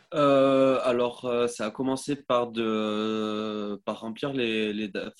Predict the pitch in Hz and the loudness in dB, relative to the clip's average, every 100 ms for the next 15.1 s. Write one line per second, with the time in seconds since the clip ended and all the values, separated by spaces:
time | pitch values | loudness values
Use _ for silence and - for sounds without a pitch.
0 | - 117 110 131 120 117 120 110 120 117 | -12 -8 -4 0 0 0 -4 -4 -4 -4
1 | 101 110 104 101 92 90 90 95 _ - | -6 -8 -10 -8 -6 -8 -12 -18 _ -20
2 | - - _ _ 101 104 101 101 98 98 | -20 -20 _ _ -4 -2 -2 -2 -4 -6
3 | 104 - - - - _ 104 98 101 98 | -8 -8 -10 -18 -20 _ -8 -6 -6 -6
4 | 101 98 101 101 107 - 110 110 117 113 | -6 -4 -6 -8 -8 -4 -6 -6 -8 -8
5 | 110 117 113 110 117 117 127 127 113 107 | -6 -4 -6 -6 -4 0 0 0 -2 -6
6 | 113 113 110 113 113 113 110 107 107 110 | -8 -4 -4 -2 -2 -2 -2 0 -2 -4
7 | 107 - - 151 139 - 120 120 104 101 | -8 -14 -12 -12 -12 -4 -4 -2 -4 -2
8 | 98 95 95 95 110 110 113 117 120 - | -4 -6 -10 -10 -8 -8 -4 -4 -4 -4
9 | 120 117 113 120 127 - - - 101 101 | -4 -2 -2 0 0 -6 -20 -14 -8 -6
10 | 104 107 101 104 104 120 151 - - - | -6 -10 -6 -6 -4 -6 -8 -10 -18 -18
11 | - _ _ 104 123 123 - 117 117 104 | -18 _ _ -4 -4 -4 -6 -4 -2 0
12 | 110 107 - - 117 113 113 110 101 104 | -2 -4 -10 -8 -4 -2 -4 -4 -4 -2
13 | 127 - 101 98 95 98 98 95 98 - | -4 -4 -8 -4 -4 -2 -4 -8 -12 -10
14 | 107 101 107 107 - - 107 104 101 104 | -8 -4 -4 -6 -10 -10 -4 -4 -2 -4